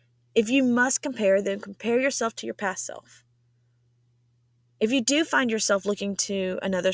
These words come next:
person's life, instead of becoming envious or down on yourself,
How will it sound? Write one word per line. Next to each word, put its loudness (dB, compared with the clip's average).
person's -4
life, -6
instead 0
of 2
becoming -4
envious -4
or 4
down 6
on 0
yourself, 2